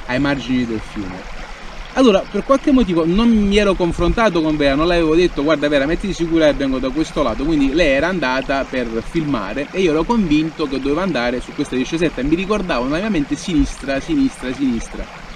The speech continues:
Solo che nell'andare, ripetendo questa sinistra, ovviamente dal veicolo è la destra, quindi non vedendo bene dove andassi,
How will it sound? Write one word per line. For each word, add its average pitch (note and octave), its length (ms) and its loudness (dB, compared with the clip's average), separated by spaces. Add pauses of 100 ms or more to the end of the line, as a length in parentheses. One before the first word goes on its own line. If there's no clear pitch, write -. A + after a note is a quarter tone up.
(720)
Solo C#4 200 6
che G#3+ 100 6
nell'andare, A3+ 920 4 (160)
ripetendo F3+ 540 2
questa F3+ 300 0
sinistra, F3 640 -2
ovviamente E3+ 640 0 (120)
dal A3+ 240 0
veicolo F#3 600 -2 (300)
è D#3 100 0
la D3+ 160 4
destra, E3+ 560 -2 (140)
quindi G#3 240 6
non F#3+ 120 -2
vedendo G#3 360 0
bene F3 300 0
dove F3+ 200 2
andassi, D3 640 -2